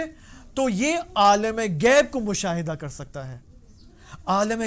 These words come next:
غیب کی موجودات کو مشاہدہ کر سکتا ہے۔ اسی وجہ سے جب انسان موت کے قریب جاتا ہے، آپ فرض کریں ایک شخص حالت احتضار میں ہے،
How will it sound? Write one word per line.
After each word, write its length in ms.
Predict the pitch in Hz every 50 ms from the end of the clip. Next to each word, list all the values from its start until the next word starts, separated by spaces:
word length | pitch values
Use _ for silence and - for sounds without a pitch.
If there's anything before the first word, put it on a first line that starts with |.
| 202 156 180
غیب 340 | 226 233 240 240 - -
کی 120 | - 254 247
موجودات 960 | 220 202 196 202 202 196 202 180 156 208 202 196 175 160 202 208 214 214 214
کو 100 | 214 196
مشاہدہ 460 | 185 175 156 - 156 147 147 147 151
کر 180 | 151 147 156 143
سکتا 420 | - - 147 - - - 143 139
ہے۔ 100 | - - - - - - - - - - - - - - - - - - - - - - - - - - - -
اسی 260 | 311 - 302 311 302
وجہ 300 | 262 247 220 233 233 226
سے 120 | 202 233
جب 160 | 202 220 220 214 240
انسان 500 | 196 190 185 165 - 214 208 202 185 160 - - - - - -
موت 460 | 151 160 170 175 185 202 233 247 247
کے 120 | - 254 226
قریب 340 | - 190 175 175 - 190 170
جاتا 380 | - 165 156 - - 156 151
ہے، 120 | 156 160 - - - - - - - - - - - - - - - - - - - - -
آپ 200 | 165 185 196 - -
فرض 260 | - 190 208 247 240
کریں 240 | - 214 208 202 214
ایک 220 | 220 - 196 190 -
شخص 380 | - - 220 262 247 - -
حالت 440 | 175 - - 175 170 175 190 196 196 202 170
احتضار 560 | 175 165 147 - 165 165 151 160 156 151 156
میں 160 | 151 143 131
ہے، 100 | 127 131